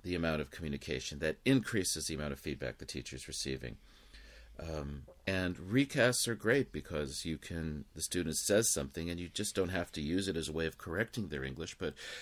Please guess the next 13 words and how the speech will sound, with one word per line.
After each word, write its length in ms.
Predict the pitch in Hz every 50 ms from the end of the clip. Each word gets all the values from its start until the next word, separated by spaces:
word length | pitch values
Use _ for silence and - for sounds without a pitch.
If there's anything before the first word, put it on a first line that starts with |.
| -
as 200 | - 95 107 104
a 60 | 110 107
way 220 | 101 113 123 123
of 280 | 120 113 107 101 - - - - - - - - - - - _ - -
furthering, 960 | - - - - 135 135 135 135 120 131 127 123 120 120 113 113 110 107 - - _ _ _ -
moving 320 | 107 113 123 110 120 113
forward 580 | 104 - - 113 110 120 127 123 123 120 107 -
the 80 | 113
relationship, 720 | 104 107 104 104 107 117 135 - - 78 - - 69 - -
moving 260 | 82 78 73 82 71
forward 380 | - - 82 82 82 82 80
the 80 | - -
conversation. 880 | - - 95 82 82 78 78 78 - - 92 87 98 101 - - - -